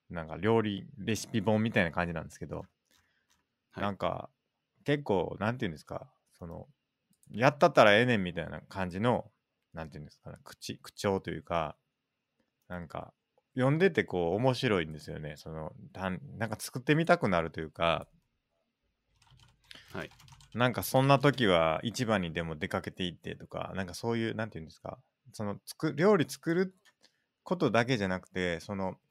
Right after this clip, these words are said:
Speaker 1: 感情というかね、そのどういう気持ちでその料理に、を作ろうと思ったかみたいなことが書かれてて、結構面白いんですよね。なんか、
Speaker 2: なるほど。
Speaker 1: ええ、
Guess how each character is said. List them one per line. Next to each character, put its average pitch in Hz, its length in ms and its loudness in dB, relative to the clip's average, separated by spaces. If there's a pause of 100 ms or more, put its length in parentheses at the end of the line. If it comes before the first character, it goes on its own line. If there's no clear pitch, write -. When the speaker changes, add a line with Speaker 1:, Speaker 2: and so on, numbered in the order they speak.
Speaker 1:
感 123 320 -2
情 117 220 2
と 110 80 -4
い 90 40 -2
う 80 40 -6
か - 120 -20
ね、 82 160 -12 (460)
そ 92 80 -12
の 87 80 -10
ど 127 220 2
う 147 60 2
い 143 100 2
う 135 80 -2
気 139 140 -8
持 131 120 -2
ち - 140 -10
で 113 40 -6
そ 117 120 -10
の 110 120 -4
料 113 160 2
理 87 140 -4
に、 78 200 -14 (200)
を 98 120 -10
作 - 200 -8
ろ 101 80 0
う - 20 -6
と 101 80 -4
思 92 120 -4
っ - 40 -14
た 85 100 -8
か 85 100 -6
み 82 80 -12
た 85 100 -2
い 82 40 -4
な 78 100 -6
こ - 100 -20
と 87 140 -8
が 82 280 -2 (560)
書 - 100 -20
か 95 100 -4
れ 85 80 -8
て 85 120 -10
て、 76 320 -8 (220)
結 - 140 -12
構 87 80 -10
面 85 140 -10
白 80 240 -14
い 78 40 -18
ん - 200 -20
で 80 60 -20
す - 120 -20
よ 78 80 -18
ね。 - 120 -20 (1300)
な 98 100 -8
ん 85 80 -12
か、 - 200 -14 (100)
Speaker 2:
な 85 140 -12
る 82 60 -10
ほ 82 60 -16
ど。 92 60 -10
Speaker 1:
え 78 200 -10
え、 - 20 -20